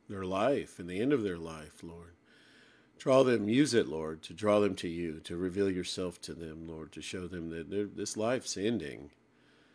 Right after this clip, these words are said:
uh, regardless of covid, Lord. We all have, uh, our days are numbered, and we don't, we like to forget that, Lord.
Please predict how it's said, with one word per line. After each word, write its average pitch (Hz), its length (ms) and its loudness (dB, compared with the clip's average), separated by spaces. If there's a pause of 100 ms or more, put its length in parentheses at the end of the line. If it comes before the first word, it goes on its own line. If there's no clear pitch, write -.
(360)
uh, 76 280 -14 (100)
regardless 87 640 0
of 78 220 -10
covid, 87 460 2 (100)
Lord. 80 320 -10
We 90 100 -6
all 92 180 -2
have, 85 320 -12 (960)
uh, 65 240 -18 (1300)
our 87 100 -8
days 87 260 0
are 85 120 0
numbered, 85 580 0
and 80 240 -8
we 90 80 -4
don't, 92 320 -4 (1200)
we 85 100 -10
like 98 240 -2
to 87 100 -12
forget 87 460 -4
that, 82 260 -18 (160)
Lord. - 320 -20